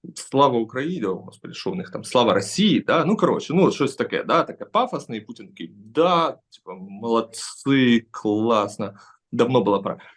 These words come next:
І при тому, що воно, ну, воно ж не співпадає з реальністю. Тобто в реальному житті у нас там плацдарм як був, так він і є. Все, що змінилося, це наявність пропагандистських відео з встановленням російського прапора, да?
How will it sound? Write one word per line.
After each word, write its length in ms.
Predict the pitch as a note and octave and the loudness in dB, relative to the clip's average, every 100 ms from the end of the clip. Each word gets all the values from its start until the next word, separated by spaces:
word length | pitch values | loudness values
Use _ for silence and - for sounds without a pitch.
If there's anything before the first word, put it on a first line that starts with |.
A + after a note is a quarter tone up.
| _ _ _ _ | _ _ _ _
І 100 | B2 | 0
при 160 | A#2+ D3+ | 2 2
тому, 260 | E3+ F3 | 4 4
що 180 | C#3 - | 4 2
воно, 300 | B2 C#3 C#3+ - | 2 2 0 -2
ну, 260 | G#2 A#2 F2+ | -4 -4 -2
воно 180 | A2 A2+ | 2 2
ж 80 | - | 2
не 80 | A2 | -2
співпадає 520 | - A2 B2 B2 F2 | -2 -6 0 2 2
з 80 | - | 2
реальністю. 420 | F2+ - - - _ _ | -2 -2 -12 -20 _ _
Тобто 240 | G#2+ - | -6 -4
в 80 | G2+ | 0
реальному 360 | A2+ G#2+ F#2 F#2+ | 2 2 0 -8
житті 300 | A2 B3 C#4+ | -6 -4 -4
у 120 | G#2+ | -2
нас 180 | A2+ - | -2 -2
там 140 | G2+ | -6
плацдарм 420 | A2 A2 G#2 F#2+ | -4 -2 -2 -2
як 160 | F#2 - | -4 2
був, 240 | B3+ D4 _ _ | 2 2 _ _
так 200 | - F#3+ | -4 -2
він 140 | C#3+ C3 | -2 -4
і 40 | |
є. 200 | A2 F2 - _ | -4 -6 -10 _
Все, 240 | - - D#3 | -8 2 2
що 140 | C#3+ | 2
змінилося, 560 | - G2 E3+ D4 B3+ - | -4 -2 0 0 -2 -4
це 180 | - D#3+ | -4 -2
наявність 460 | G2+ G#2+ G3+ C3 | 0 0 0 -2
пропагандистських 720 | - A2 G#2 A2 G#2 - - | -4 -4 -2 -2 -2 -6 -6
відео 340 | C3+ A#3+ C#4 C4+ _ _ _ _ _ | 0 2 2 -2 _ _ _ _ _
з 500 | - A2+ A2+ F3 A3 F3 - E2+ E2 | -8 -4 2 4 4 2 -4 -10 -10
встановленням 540 | - - A#2+ F3 D3 G#2 | -8 -2 4 6 6 2
російського 460 | F#2+ D3 - B2+ | 0 -4 -2 -2
прапора, 360 | - F2+ - - | -2 -8 -10 -8
да? 200 | - | -2